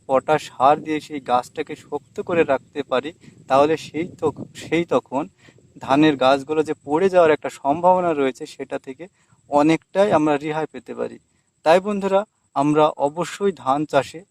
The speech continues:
পটাশ সার ব্যবহার করব। পটাশযুক্ত সার যেমন আপনি পটাশ দিতে পারেন, এছাড়া পটাশযুক্ত সার দশ ছাব্বিশ ওটাও ব্যবহার করতে পারেন।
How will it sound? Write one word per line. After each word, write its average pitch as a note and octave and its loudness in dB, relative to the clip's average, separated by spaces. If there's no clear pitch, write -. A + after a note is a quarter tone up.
পটাশ C3 -2
সার C#3+ 0
ব্যবহার C#3+ -2
করব। C#3+ -6
পটাশযুক্ত E3 0
সার C#3+ 2
যেমন C#3 -2
আপনি C#3+ 2
পটাশ C#3+ 4
দিতে G3+ -2
পারেন, G3+ 2
এছাড়া E3 -2
পটাশযুক্ত E3+ 0
সার C#3 2
দশ D3 4
ছাব্বিশ D3+ -2
ওটাও D3+ 2
ব্যবহার B2 0
করতে A#2+ -14
পারেন। A#2+ -10